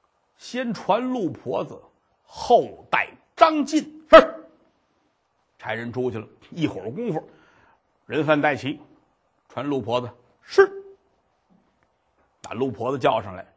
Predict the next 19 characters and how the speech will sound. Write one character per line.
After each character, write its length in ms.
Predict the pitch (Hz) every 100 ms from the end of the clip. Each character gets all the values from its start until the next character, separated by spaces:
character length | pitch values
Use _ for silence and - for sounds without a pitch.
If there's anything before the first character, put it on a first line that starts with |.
| -
哎 120 | 113
呀， 160 | 117 95
婆 220 | - -
子 80 | 202
这 220 | 180 127 - - -
肠 420 | - - 151 285 294
子 60 |
都 140 | 214 220
悔 240 | 156 135
青 240 | - 214
了。 180 | 170 117 - - - - _ -
哎， 440 | 294 - 262 226
这 120 | 226
个， 380 | 233 233 220 - - _ _ _ _ _ _ _ _
参 180 | - 415
见 320 | 359 330 302
大 140 | 277
老 200 | 247 175
爷。 300 | 240 277 -